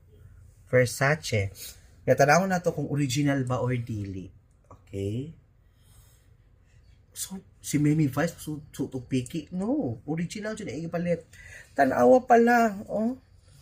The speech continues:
Oh, ang hologram. Oh. Pak. Oh, original kay Ayo na. Pila ko ng uri, ah, mga Versace na mga t-shirts. Mahal ba ya?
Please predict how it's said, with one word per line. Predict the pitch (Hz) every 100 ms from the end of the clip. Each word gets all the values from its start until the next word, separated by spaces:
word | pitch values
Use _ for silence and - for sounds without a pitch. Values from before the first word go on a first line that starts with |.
| - - - - _ -
Oh, | 180 180 175
ang | 156
hologram. | 175 185 175 175 185 180 165 156 156
Oh. | 170 196 - - _ _ _ _ _ _ _ _
Pak. | 202 202 214 214 _ _ _ _ _ -
Oh, | 139 143 127
original | 139 151 156 175 190 175
kay | - 135 170
Ayo | 175 180
na. | 190 185 175 - - - - _ _ - - -
Pila | 165 190
ko | 180
ng | 180 165
uri, | 170 -
ah, | 147 160
mga | 160 156
Versace | 143 151 151 151 151 160
na | 151
mga | 147 143 -
t-shirts. | 147 - 139 127
Mahal | 147 143 160 147
ba | 147
ya? | 143 127